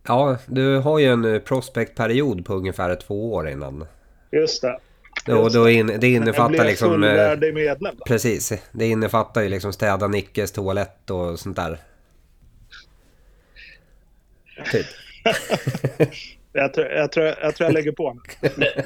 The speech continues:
Speaker 3: det är bättre att kidnappa podden, tror jag.
Speaker 1: Ja, <laughs> en, eh, klassisk takeover.
Speaker 3: Mm. Yes.
Speaker 1: Så är det.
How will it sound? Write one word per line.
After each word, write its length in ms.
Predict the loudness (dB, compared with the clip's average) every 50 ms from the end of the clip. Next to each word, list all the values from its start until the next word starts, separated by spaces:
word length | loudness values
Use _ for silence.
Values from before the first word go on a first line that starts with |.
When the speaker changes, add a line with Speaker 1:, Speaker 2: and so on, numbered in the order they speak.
| -4 -2 0
Speaker 3:
det 80 | 2
är 60 | 2
bättre 280 | 2 2 0 0 -2 -4
att 100 | -2 0
kidnappa 540 | 0 0 0 0 0 0 -2 0 0 -2 -4
podden, 500 | -2 0 0 0 0 0 0 -2 -2 -2
tror 120 | -4 -6 -6
jag. 60 | -6 -8 -14 -18 -18 -16 -16 -16 -16 -6 0
Speaker 1:
Ja, 380 | 2 2 4 4 2 0 -2 -4 -6 -8 -12 -4 2 6 6
<laughs> 340 | 6 6 4 2 -4 -6 -4
en, 160 | 0 2 4
eh, 100 | 4 4 2 -2 -6 -4
klassisk 440 | -2 -2 0 0 -2 -4 -6 -4 -2
takeover. 600 | 0 0 0 0 -2 -4 -4 -4 -4 -8 -8 -8
Speaker 3:
Mm. 200 | -8 -8 -10 -12 -14 _ -20 -20 -20 _ _ _ _ -10 -10 -10 -8 -10 -12 -12 -8
Yes. 540 | -4 -2 0 0 0 -2 -4 -8 -12 -14 -8
Speaker 1:
Så 80 | -6 -6
är 80 | -4
det. 120 | -6 -8